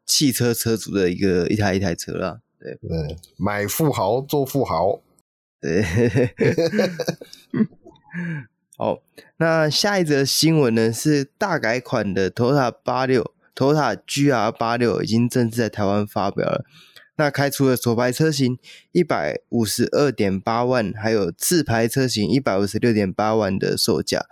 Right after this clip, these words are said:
Speaker 1: 那大改款的G R八六啊，仍然是与 Subaru 的B R E共用平台，维持二加二的设定。那目前B R E的售价是首排一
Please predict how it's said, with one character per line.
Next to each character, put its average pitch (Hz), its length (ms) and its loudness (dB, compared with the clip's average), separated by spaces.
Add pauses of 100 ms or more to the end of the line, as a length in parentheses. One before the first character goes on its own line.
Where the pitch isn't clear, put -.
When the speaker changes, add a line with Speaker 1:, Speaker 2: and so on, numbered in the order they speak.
(480)
Speaker 1:
那 180 120 2
大 185 160 -2
改 151 120 0
款 139 160 0
的 117 120 2
G 127 120 0
R 127 120 2
八 123 160 2
六 123 120 4
啊， 104 80 2
仍 113 160 0
然 117 200 2
是 131 180 2
与 107 100 4
Subaru 127 480 0
的 101 240 2
B 135 240 2
R 120 140 4
E 131 240 4 (240)
共 135 180 2
用 131 160 4
平 107 200 2
台， 95 240 0 (320)
维 120 180 2
持 113 380 0
二 127 160 4
加 113 220 0
二 120 200 2
的 98 340 2
设 120 320 0
定。 123 240 0 (300)
那 117 140 0
目 131 160 4
前 104 340 0 (380)
B 147 160 4
R 123 180 2
E 131 60 2
的 117 120 2
售 123 300 0
价 113 240 0
是 113 220 0
首 104 180 2
排 107 180 0
一 127 160 2